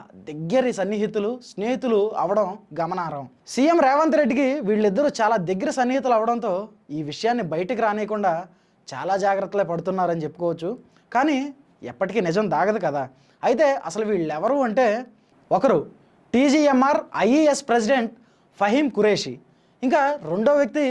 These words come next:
రాజ్యసభ ఎంపీ అనిల్ కుమార్ యాదవ్. మరి వీళ్ళిద్దరి మీద ఎలాంటి చర్యలు తీసుకుంటారు? తప్పు చేసింది తనవాడైనా క్షమించకూడదు అనేటువంటి నిబంధన ఉన్నటువంటి ఈ దేశంలో మరి సీఎం రేవంత్ రెడ్డి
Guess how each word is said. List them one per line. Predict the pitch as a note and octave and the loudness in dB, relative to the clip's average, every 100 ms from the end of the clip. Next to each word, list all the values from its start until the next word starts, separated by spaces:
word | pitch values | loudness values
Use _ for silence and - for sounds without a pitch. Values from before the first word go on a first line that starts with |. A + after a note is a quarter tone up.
| C#4 C4+ _ - D3 | -2 -8 _ -12 -4
రాజ్యసభ | F3 A3 C4 B3 G#3+ G#3 | -2 0 0 0 2 0
ఎంపీ | F3 B2+ - _ _ - | -2 -10 -16 _ _ -6
అనిల్ | F#3+ A#3+ G3+ | -2 0 0
కుమార్ | F#3 F3+ C#3+ | -2 -2 -2
యాదవ్. | C#3+ A#2 - - | -4 -8 -16 -4
మరి | A3+ E4 D#4 A3 | 0 0 0 -2
వీళ్ళిద్దరి | G3+ F#3 A#3+ C4+ | -2 -2 -2 0
మీద | B3+ A3 B3 - A2+ C3+ | 0 -2 -4 -14 -14 -6
ఎలాంటి | G#3 B3 - | -6 -4 -4
చర్యలు | B3+ B3+ B3 | -2 -2 -2
తీసుకుంటారు? | A#3+ A#3+ A#3 A3+ A#3+ A#3+ E3 | -6 -4 0 0 -2 0 0
తప్పు | - B3 | 2 4
చేసింది | E4 D4 E4 C#4+ | 4 4 4 4
తనవాడైనా | B3 C#4+ D4 C#4+ B3+ C4 C#4 - | 4 4 4 4 2 2 -2 -2
క్షమించకూడదు | G3+ A#3+ C#4 C#4 C4 B3+ C4+ - G3 | 0 2 2 2 2 4 2 0 -2
అనేటువంటి | B3 C4 C4 B3 F#3 | 0 2 2 0 0
నిబంధన | F#3 C4 D#4 D#4 C#4+ | 0 0 0 -2 -2
ఉన్నటువంటి | C#4 B3+ C4 A3 F#3 F3+ G#3+ | -2 -2 -4 -4 -6 -4 -2
ఈ | C#4 | 2
దేశంలో | D4+ D4+ C#4+ C4 A3 B3 - _ - G3 | 2 0 0 2 0 -4 -14 _ -6 -2
మరి | B3 A3+ B3 _ - | 0 -2 -6 _ -18
సీఎం | D3 E3+ A#3+ G#3 F3+ E3 | -8 -2 -2 -2 -10 -4
రేవంత్ | F#3 A3+ A3+ | -2 -2 -2
రెడ్డి | A3 F#3 | -2 -2